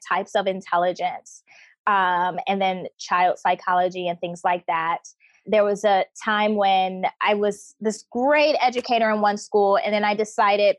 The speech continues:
that because this school was a wealthy, quote unquote, school, I wanted to go to a school and teach children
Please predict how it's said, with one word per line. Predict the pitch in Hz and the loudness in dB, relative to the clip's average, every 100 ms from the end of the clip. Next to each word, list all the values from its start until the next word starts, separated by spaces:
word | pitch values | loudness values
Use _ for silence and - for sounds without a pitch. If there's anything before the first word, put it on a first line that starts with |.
| - | 2
that | 196 190 - | 2 2 0
because | 208 202 233 226 | -4 0 -2 0
this | 226 | -2
school | - 214 202 | 0 2 4
was | 196 185 | 2 2
a | 190 170 117 - _ | 2 2 0 -6 _
wealthy, | 196 185 190 202 202 175 165 160 | -8 0 2 2 0 -2 -2 -6
quote | - 185 | -2 -2
unquote, | 185 190 180 - | -2 -2 -2 -4
school, | - 180 165 160 160 _ - - - | -4 -2 0 -2 -4 _ -20 -12 -2
I | 220 | 2
wanted | 220 220 220 - | 2 0 -4 -6
to | 233 208 190 190 190 - _ _ - 175 | 0 2 2 0 -2 -6 _ _ -16 0
go | 233 220 226 226 | 4 6 4 0
to | 240 | -2
a | 208 | -2
school | - - 208 196 190 196 | -6 -2 0 2 0 -2
and | - 196 185 | -2 -6 -6
teach | - 220 - - | -8 -8 -8 -8
children | 208 202 185 185 185 | -4 -4 -2 -4 -6